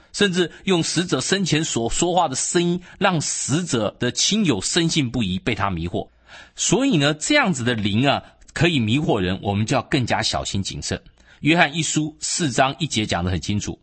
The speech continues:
说：“亲爱的弟兄啊，一切的灵你们不可都信，总要试验那些灵是出于神的不是，因为世上有许多假先知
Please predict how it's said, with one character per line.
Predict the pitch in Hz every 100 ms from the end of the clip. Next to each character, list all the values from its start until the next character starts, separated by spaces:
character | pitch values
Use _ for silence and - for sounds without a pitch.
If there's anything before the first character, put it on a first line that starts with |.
| _
说 | - 113 104
：“亲 | - 175
爱 | 147
的 | 127
弟 | 139
兄 | 113 110
啊， | 101 - _ -
一 | 160
切 | - 160
的 | 107
灵 | 92 113 139
你 | 104 98
们 | 101
不 | 107 - 208
可 | - 82
都 | - 113
信， | - 95 - - -
总 | 147 147
要 | 175 143
试 | - - - - 226
验 | 160 151 113
那 | 156 135
些 | 135
灵 | 120 95
是 | 127 160
出 | 139 - 226
于 | 170 156
神 | - - 101 156
的 | 156
不 | - 120
是， | - 104 - _
因 | 147
为 | 147
世 | - 147
上 | 135 110
有 | 110 127
许 | -
多 | 92 117
假 | - 123 -
先 | - 127
知 | 117 120